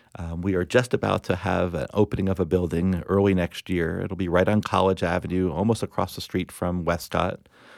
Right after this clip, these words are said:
So we have a very nice kind of location on campus. And our goal, I guess we have a handful of goals that we're gonna try to do. And the first one is we're going to collaborate with Indigenous communities, whether they're the Seminoles or Miccosukees in Florida or the Muskogee in Oklahoma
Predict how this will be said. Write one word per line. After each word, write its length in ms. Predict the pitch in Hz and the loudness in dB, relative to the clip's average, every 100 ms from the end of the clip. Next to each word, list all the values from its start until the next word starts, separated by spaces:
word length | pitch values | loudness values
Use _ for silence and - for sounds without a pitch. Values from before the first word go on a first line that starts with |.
| - | -2
So 140 | - | 4
we 20 | |
have 100 | 104 | 4
a 40 | 101 | 6
very 220 | 104 117 | 6 8
nice 500 | 120 117 - - - | 8 4 0 -10 -10
kind 200 | - 107 | 0 2
of 100 | 98 | 4
location 480 | 104 - 110 - 104 | 2 2 0 2 0
on 100 | 101 | 0
campus. 640 | - 90 80 90 - - - - _ _ - _ - | 0 -4 -2 -6 -6 -12 -16 -20 _ _ -20 _ 0
And 200 | 104 110 | 4 6
our 140 | 120 | 6
goal, 360 | 104 127 170 190 | 6 6 6 4
I 80 | 151 | 2
guess 180 | 160 | 0
we 100 | - | 0
have 200 | 147 139 | 2 2
a 80 | 127 | 2
handful 460 | - 120 117 - 104 | 2 2 2 2 0
of 100 | 87 | 2
goals 300 | 85 78 78 | 2 2 0
that 120 | - | -6
we're 60 | - | -4
gonna 200 | 82 78 | -6 -4
try 240 | - 82 | -2 0
to 100 | 82 | 0
do. 220 | 73 73 | -2 -2
And 120 | 76 | -2
the 60 | 90 | -2
first 320 | - 120 - | 2 2 0
one 180 | 104 98 | 0 0
is 340 | 82 92 92 | 2 0 0
we're 100 | - | -4
going 200 | 90 90 | -2 0
to 80 | 92 | -2
collaborate 580 | 90 - 85 85 87 65 | -4 -2 0 0 0 0
with 140 | 82 | -2
Indigenous 460 | 85 82 78 82 82 | -2 -2 -2 -4 -6
communities, 720 | - 82 80 73 - - - - - - _ | -4 -4 -2 -4 -8 -10 -16 -20 -20 -20 _
whether 200 | - 92 | -2 0
they're 180 | 85 85 | 0 -2
the 100 | 82 | -2
Seminoles 420 | - 95 95 90 | 0 2 2 2
or 60 | - | 0
Miccosukees 560 | 87 - - 87 76 69 | -2 -4 -6 -6 -6 -8
in 80 | |
Florida 460 | 76 123 120 117 110 | -2 4 6 6 4
or 160 | - 85 | 2 0
the 80 | 76 | -4
Muskogee 480 | 76 - 92 87 | -6 -2 -2 0
in 80 | 85 | -2
Oklahoma 680 | 82 - - 120 120 107 104 | -4 -6 2 4 6 4 0